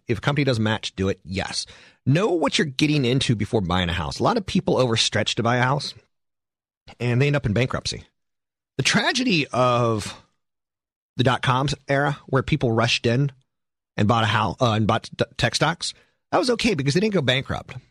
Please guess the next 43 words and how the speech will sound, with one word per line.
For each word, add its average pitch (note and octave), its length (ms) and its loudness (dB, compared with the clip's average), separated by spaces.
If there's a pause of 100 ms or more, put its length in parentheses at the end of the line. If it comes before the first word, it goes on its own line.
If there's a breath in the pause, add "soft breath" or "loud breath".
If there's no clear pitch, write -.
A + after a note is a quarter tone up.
(120)
A G#2+ 60 -4
lot F3 200 0
of C#4 60 -4
people G#3+ 260 2
rushed D#3 300 0
into D3 180 0
homes, G2 600 -2 (400)
and A2+ 80 0
they're C3 60 2
getting C#3+ 160 0
foreclosed C3+ 560 0
on, G#2 100 0
and G#2+ 80 0
they're B2 60 0
going A2+ 180 0
bankrupt. - 540 -6 (960)
So - 160 -2
know F#3 220 2
that D4+ 120 0
a E3+ 40 2
house C3 420 0
is D#3 80 -2
a A2+ 40 2
liability. G#2 640 0 (300)
Know D3+ 220 0
that G3 120 -2
you D#3+ 60 -2
should C3 240 -4
never D3 180 0
put D3 200 -2
more C3 180 2
than A#2 80 -2
forty C3 240 0
percent B2 280 -2
of G#2 40 2
your F#2+ 80 0
paycheck G2 540 -2
into G2 100 0
your, F2+ 120 0 (100)
into G2+ 160 -2
servicing - 400 -2
your F2 80 0
mortgage. F2 420 -4